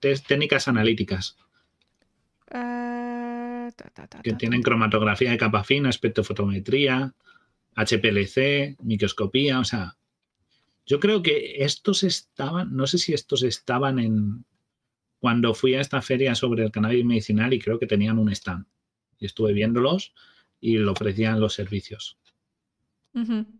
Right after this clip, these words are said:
Speaker 1: Ahí, y po-, en, y podías ver, pues, puedes ver todas las técnicas que utilizan. Da mucha información, la verdad. Ah, es una web que,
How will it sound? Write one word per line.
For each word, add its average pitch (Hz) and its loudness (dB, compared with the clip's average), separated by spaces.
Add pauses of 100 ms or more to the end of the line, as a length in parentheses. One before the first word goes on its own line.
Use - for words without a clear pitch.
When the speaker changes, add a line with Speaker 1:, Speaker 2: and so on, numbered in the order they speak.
(380)
Speaker 1:
Ahí, 101 0
y - 6
po-, 113 -4
en, 110 0
y 120 -2
podías 110 2
ver, 120 2
pues, 110 0
puedes 110 2
ver 110 0
todas 110 0
las 104 -2
técnicas 110 0
que 117 -2
utilizan. 117 0
Da 113 2
mucha 123 2
información, 110 2
la 123 2
verdad. 110 0 (540)
Ah, 98 -8 (560)
es 113 0
una 113 2
web 127 2
que, 101 0